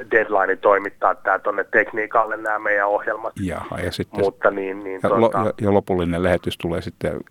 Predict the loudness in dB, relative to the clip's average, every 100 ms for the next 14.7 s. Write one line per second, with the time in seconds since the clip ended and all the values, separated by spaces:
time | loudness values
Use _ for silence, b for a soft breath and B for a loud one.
0 | -6 0 0 0 -6 -6 -8 -18 -20 -20
1 | _ _ _ _ _ 4 4 6 4 4
2 | 6 4 4 -2 -6 0 6 6 6 4
3 | 4 6 6 6 4 2 2 2 0 4
4 | 6 6 6 4 2 2 -2 -4 -4 0
5 | 4 4 4 -4 -20 B B B B 2
6 | 4 4 2 0 0 2 4 4 2 0
7 | -4 -4 -8 -8 -2 0 0 -2 -2 4
8 | 6 6 4 6 4 4 4 6 4 2
9 | 0 0 2 4 4 2 2 0 0 -4
10 | -10 _ _ 2 4 4 2 0 -2 -2
11 | -4 0 0 0 -4 -4 -4 -8 B B
12 | B B _ 2 2 4 -2 2 2 4
13 | 6 6 6 6 6 6 4 6 4 6
14 | 2 4 2 2 0 2 0